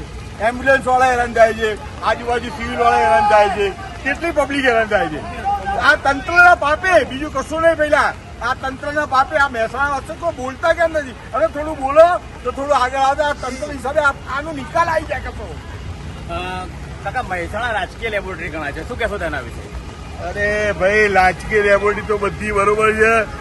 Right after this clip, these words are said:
Speaker 1: બાકી આમાં કશું કંઈ કહેવાનું નહીં. રાજકીય રાજકીયનું કામ કરે, આપણે આપણું કામ કરવાનું. રાજકારણ તો રાજકારણીનું કામ કરવાનું જ છે, બરોબર?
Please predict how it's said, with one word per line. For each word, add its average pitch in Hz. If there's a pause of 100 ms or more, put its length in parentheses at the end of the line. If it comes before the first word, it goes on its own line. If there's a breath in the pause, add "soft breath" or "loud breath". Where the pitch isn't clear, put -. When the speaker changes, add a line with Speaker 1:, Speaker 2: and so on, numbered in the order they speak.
(140)
Speaker 1:
બાકી 190
આમાં 214
કશું 202
કંઈ 214
કહેવાનું 208
નહીં. 233 (320)
રાજકીય 226
રાજકીયનું 233
કામ 247
કરે, 254 (240)
આપણે 214
આપણું 233
કામ 247
કરવાનું. 254 (260)
રાજકારણ 247
તો 254
રાજકારણીનું 262
કામ 254
કરવાનું 240
જ -
છે, 196
બરોબર? 226